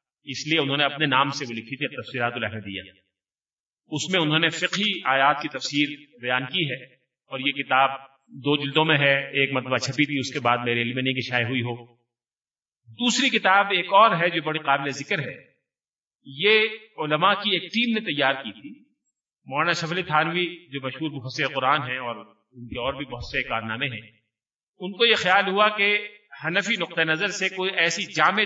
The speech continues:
تفسیر احکام القرآن کی نہیں ہے جس میں پورے قرآن پاک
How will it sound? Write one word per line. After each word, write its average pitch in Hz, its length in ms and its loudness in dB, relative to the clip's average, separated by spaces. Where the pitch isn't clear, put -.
تفسیر 170 480 -4
احکام 143 320 0
القرآن 139 400 0
کی 143 120 -6
نہیں 143 240 2
ہے 98 120 -10
جس 156 200 0
میں 170 100 2
پورے 202 320 2
قرآن 147 280 4
پاک 170 340 2